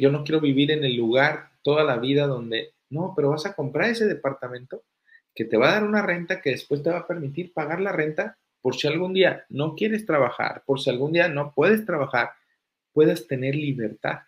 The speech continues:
puedas tener tranquilidad. ¿Sí? No es vivo para trabajar y lo que gano voy y lo gasto. No, construyes activos que te generen riqueza.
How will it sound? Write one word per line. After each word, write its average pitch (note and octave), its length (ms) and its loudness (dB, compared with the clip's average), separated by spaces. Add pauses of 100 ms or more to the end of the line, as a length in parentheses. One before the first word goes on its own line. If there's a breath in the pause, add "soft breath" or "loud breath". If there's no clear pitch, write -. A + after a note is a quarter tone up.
(920)
puedas D3+ 320 0
tener C3+ 360 -4
tranquilidad. A#2 840 -4 (1400)
¿Sí? - 340 -2
No C#3 240 2
es F3 340 0 (360 soft breath)
vivo F#3 580 -2
para D3 260 0
trabajar C3+ 760 -2 (180)
y B2+ 120 -2
lo B2 200 -2
que A2+ 120 -4
gano D3+ 440 -4 (140)
voy C#3+ 240 2
y F3+ 40 -2
lo C3+ 140 0
gasto. D#3+ 540 -6 (120)
No, D3 440 -2
construyes E3 840 0
activos C#3+ 600 -2
que B2+ 80 -6
te A2+ 140 -8
generen C3 520 -2
riqueza. A#2 760 -6